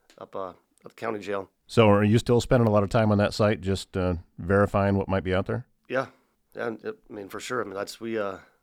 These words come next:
Speaker 1: I mean, I, I kind of transitioned when there's less foreclosures. I've actually been doing a little bit more investing, and that's a good avenue to find foreclosures. There's a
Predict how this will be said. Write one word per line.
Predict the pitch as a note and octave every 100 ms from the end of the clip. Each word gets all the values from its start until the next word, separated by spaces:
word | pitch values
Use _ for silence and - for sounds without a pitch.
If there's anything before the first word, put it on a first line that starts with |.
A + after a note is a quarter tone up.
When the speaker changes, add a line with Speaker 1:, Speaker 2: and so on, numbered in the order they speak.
| _ _ _ _ _ _ B2
Speaker 1:
I |
mean, | B2+ B2+
I, |
I | A#2
kind | C#3
of | B2+
transitioned | C3 A#2+ C3 B2+ A#2+
when |
there's | A2+ G#2+
less | B2+ -
foreclosures. | A#2 - B2 A2 G#2
I've | G2
actually | G#2+ - G2
been | G#2 G#2 -
doing | A#2+ G#2
a |
little | G#2+
bit | G#2+
more | A2 G#2
investing, | F#2+ A2+ A2+ G#2 G2 F2+
and | E2 _ _ _ _ -
that's | G#2+ -
a | _ _ _ B2
good | A#2+
avenue | A2+ A2 A2+
to | G2+
find | G#2+ G#2+ G#2
foreclosures. | G#2 A2+ G#2+ A2+ G#2+
There's | G#2 G2
a | -